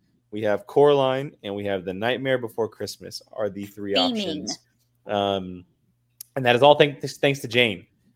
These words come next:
Speaker 1: Jane made the
Speaker 2: Yeah,
Speaker 1: suggestions for those
Speaker 2: Jane.
Speaker 1: three movies for trivia, uh,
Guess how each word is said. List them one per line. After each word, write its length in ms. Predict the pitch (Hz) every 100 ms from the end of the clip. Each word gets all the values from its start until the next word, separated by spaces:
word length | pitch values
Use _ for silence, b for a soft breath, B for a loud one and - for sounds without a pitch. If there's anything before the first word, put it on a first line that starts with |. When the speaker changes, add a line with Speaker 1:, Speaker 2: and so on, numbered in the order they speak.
| -
Speaker 1:
Jane 340 | 117 123 143
made 180 | 147 147
the 60 | 143
Speaker 2:
Yeah, 60 |
Speaker 1:
suggestions 540 | - 139 156 135 143 127
for 80 | 127
those 180 | 123 123
Speaker 2:
Jane. 60 |
Speaker 1:
three 120 | 131
movies 320 | 120 123 120 120
for 120 | 107
trivia, 680 | - 214 214 117 101 117 - _ _ _ -
uh, 480 | 117 113 107 107